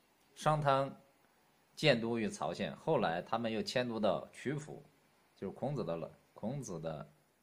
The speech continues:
孔子的老家还是，呃，商丘的夏邑。孔子的妈妈的，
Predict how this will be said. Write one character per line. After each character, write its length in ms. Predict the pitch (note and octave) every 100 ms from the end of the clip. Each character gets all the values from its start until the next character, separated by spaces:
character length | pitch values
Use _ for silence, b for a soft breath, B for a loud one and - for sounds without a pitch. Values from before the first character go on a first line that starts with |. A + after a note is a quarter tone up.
| _ -
孔 200 | C3+ F#3
子 80 |
的 80 | D3
老 180 | D3 F#2+
家 180 | A2 B2
还 140 | G2+
是， 420 | G#2+ A#2 F#2+ E2 - _ _ _ _ _ _ _ _ _
呃， 100 | E2+
商 220 | E2 C3 C#3
丘 120 | B2+
的 100 | A#2+
夏 300 | - D#3+ D2+
邑。 160 | C#2+ - _ _ _ _ _ _ _
孔 180 | A#2+ C#3+
子 80 | A2+
的 100 | A#2+
妈 180 | C#3
妈 140 | F3+ B2+
的， 400 | G2+ D#2+ C#2